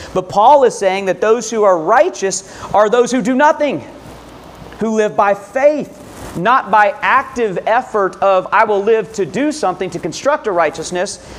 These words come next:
They are those who live by passive faith. What does it mean that the righteousness of God has been revealed in the gospel? What does it mean that we are righteous by faith and suddenly it hits him?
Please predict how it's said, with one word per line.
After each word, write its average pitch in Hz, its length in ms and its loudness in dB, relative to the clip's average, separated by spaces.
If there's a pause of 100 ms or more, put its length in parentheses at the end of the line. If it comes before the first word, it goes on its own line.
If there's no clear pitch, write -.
(120)
They 185 220 2
are 233 120 4
those 220 420 0
who 220 180 -4
live 214 360 -2
by 196 200 4
passive 202 800 -4 (200)
faith. - 680 -4 (800)
What 233 340 0
does 214 160 -4
it 220 100 -2
mean 240 340 -4
that 165 80 -14
the 214 80 0
righteousness 233 580 -2
of 185 100 -4
God 208 240 2
has 196 140 -2
been 196 180 -4
revealed 196 400 -2
in 190 60 -6
the 190 60 -6
gospel? 175 520 0 (220)
What 214 180 2
does 247 160 -6
it 233 100 -2
mean 240 280 -2
that 196 100 -4
we 214 140 0
are 196 100 0
righteous 240 460 2
by 214 180 2
faith 214 340 -2
and 170 140 -4
suddenly 226 640 -2
it 170 100 -2
hits 180 240 -6
him? 139 160 -8